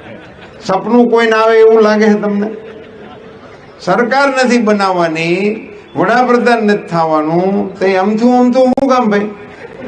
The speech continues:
હાવ ખોટી માથાકૂટ છે કે બીજું કાંઈ?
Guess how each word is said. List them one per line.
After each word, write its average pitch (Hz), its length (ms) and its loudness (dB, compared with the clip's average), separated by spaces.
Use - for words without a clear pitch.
હાવ 233 360 2
ખોટી 247 280 2
માથાકૂટ 233 540 0
છે 240 100 2
કે 233 60 2
બીજું 190 360 2
કાંઈ? 151 160 -2